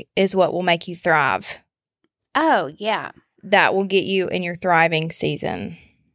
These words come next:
Speaker 2: And it's hard because you're not on your own schedule.
Speaker 1: Yeah, so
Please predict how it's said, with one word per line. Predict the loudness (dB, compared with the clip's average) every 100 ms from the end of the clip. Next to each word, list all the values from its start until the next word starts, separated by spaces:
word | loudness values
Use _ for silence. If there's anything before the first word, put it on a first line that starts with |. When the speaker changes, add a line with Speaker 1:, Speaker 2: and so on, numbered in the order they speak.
| -2
Speaker 2:
And | 0
it's | 0 -4
hard | -2 0 2 0 -2
because | -2 0 0 0 -6 -6
you're | -4 0
not | 0 2
on | 0 -2 -2
your | -2
own | 0 -2 -4
schedule. | -8 -4 -2 -2 -4 -6 -8 _ _ _ _ -2
Speaker 1:
Yeah, | 2 2
so | 2 2 2 2